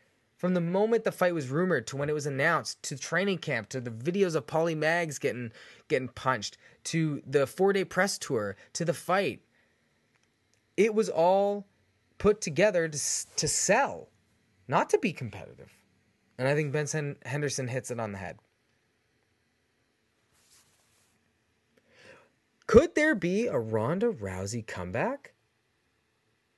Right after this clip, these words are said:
Edmund Targaryen said, uh, that's her trainer, Edmund Targaryen, of course, the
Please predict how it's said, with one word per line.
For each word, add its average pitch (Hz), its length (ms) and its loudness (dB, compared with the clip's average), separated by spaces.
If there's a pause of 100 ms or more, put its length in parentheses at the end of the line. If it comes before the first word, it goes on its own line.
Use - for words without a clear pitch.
(1300)
Edmund 208 400 4
Targaryen 131 840 2 (680)
said, 156 480 2
uh, 135 600 2
that's 127 220 -2
her 135 100 -2
trainer, 123 520 0
Edmund 110 340 -4
Targaryen, 104 600 -2
of 104 120 -10
course, 107 320 -4
the 101 320 -8